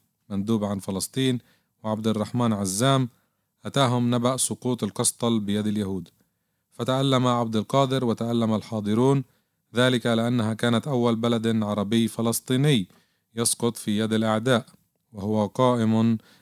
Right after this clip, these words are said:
على تل استراتيجي هام يسيطر على طرق المواصلات المؤدية إلى القدس. وبدلًا من أن تعطيه اللجنة ما يريد وتطلب منه الإسراع في الرجوع، قال له إسماعيل صفوت باشا:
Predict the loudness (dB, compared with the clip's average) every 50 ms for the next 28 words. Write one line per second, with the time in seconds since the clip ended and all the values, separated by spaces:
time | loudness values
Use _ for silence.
0 | _ _ -4 0 0 2 2 0 0 0 0 0 0 0 0 -2 -2 -4 -4 -6
1 | -6 -4 -6 -6 -4 -2 -2 -2 0 -2 0 0 2 4 4 4 4 2 0 _
2 | _ _ _ _ _ _ -8 -4 -2 0 0 0 0 0 -2 -2 0 0 0 0
3 | 0 -2 -2 -4 -2 -2 0 0 0 0 0 -2 -2 -4 -4 -2 -2 -4 -4 -6
4 | -6 -6 -6 -6 -6 -6 -8 -8 -6 -4 -2 0 0 0 -2 -2 -2 -2 -2 -2
5 | -2 -2 -4 -6 -4 _ -4 -4 -2 -4 -4 -8 -10 _ _ _ _ _ _ _
6 | _ _ _ _ _ _ _ _ -2 0 2 4 4 4 4 4 4 2 2 2
7 | 0 0 0 -2 -4 -4 -2 -2 -2 0 0 2 2 2 2 2 2 2 2 2
8 | 2 2 2 2 2 2 2 2 2 2 0 -6 -12 _ _ _ _ _ _ _
9 | _ _ _ _ _ -2 -2 0 0 -2 -2 0 0 0 2 2 2 2 2 0
10 | 0 0 0 0 0 0 0 0 -4 -4 -2 -2 0 2 2 2 2 2 0 -2
11 | _ _ _ _ _ _ _ _ _ 0 2 4 4 4 4 4 2 2 2 2
12 | 2 0 2 2 0 0 2 0 0 0 0 -2 -4 -4 -2 -4 -2 -2 -2 0
13 | 0 0 -2 -4 -8